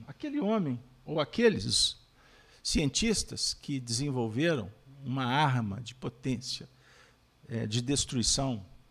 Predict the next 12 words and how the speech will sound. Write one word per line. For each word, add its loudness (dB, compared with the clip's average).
deva-, -4
complexa, -4
eles 2
usaram 4
uma 4
bagagem 6
espiritual 4
e 4
a 2
força 2
dos -4
estudos -4